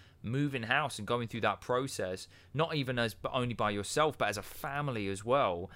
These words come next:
I don't know. It, it, ta-, it takes a lot. It takes a lot. And so, I mean, people out there, you know, you guys that have moved house, you'll know what we're talking about. Um, but I think it's not something to be, obviously not something to be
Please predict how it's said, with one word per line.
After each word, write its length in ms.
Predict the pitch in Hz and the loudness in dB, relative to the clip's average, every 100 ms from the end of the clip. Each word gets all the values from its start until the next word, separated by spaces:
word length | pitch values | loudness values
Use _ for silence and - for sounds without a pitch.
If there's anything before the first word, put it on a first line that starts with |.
| - - - - - | -20 -20 -20 -20 2
I 80 | - | 4
don't 80 | 185 | 8
know. 140 | 196 151 | 8 6
It, 160 | 180 - | 2 0
it, 120 | 165 | 0
ta-, 120 | - 208 | 4 4
it 140 | 160 151 | 4 2
takes 260 | 185 170 | 2 4
a 60 | 160 | 2
lot. 280 | 170 123 85 | 6 6 4
It 100 | 113 | -2
takes 240 | 156 135 | -2 -2
a 60 | 131 | 2
lot. 200 | 139 107 | 4 4
And 80 | 101 | 2
so, 80 | 117 | 2
I 40 | |
mean, 140 | 120 113 | 2 -2
people 260 | 151 139 | -4 2
out 160 | 123 113 | 2 6
there, 200 | 110 107 120 123 | 4 4 -6 -6
you 160 | 110 | -4
know, 60 | 95 | -4
you 180 | 101 139 | -4 0
guys 240 | 135 110 | 2 2
that 100 | 123 | 0
have 200 | 110 - | -6 -8
moved 320 | 120 120 113 - | -4 -2 -2 0
house, 460 | 120 113 90 92 | 2 2 2 -4
you'll 160 | 123 131 | -4 -2
know 200 | 135 143 | 2 2
what 200 | 113 113 | 2 -2
we're 120 | 107 | -4
talking 420 | - 147 156 - | -4 -4 -4 -6
about. 380 | 90 87 85 87 - - - - | -6 -6 -6 -8 -12 -18 -18 0
Um, 380 | 113 113 117 117 | 4 4 2 0
but 120 | 135 | 2
I 100 | 135 | 4
think 240 | 139 190 180 | 4 2 -2
it's 140 | 156 | -2
not 200 | 170 180 | -2 -2
something 440 | - 160 156 147 131 | -2 -2 -2 -4 -4
to 140 | 131 | -6
be, 400 | 113 143 139 131 | 2 6 6 6
obviously 320 | 147 147 139 117 | 4 2 2 -4
not 160 | 113 | -4
something 240 | - 113 101 | -4 -6 -6
to 120 | 101 | -6
be 200 | 104 | -6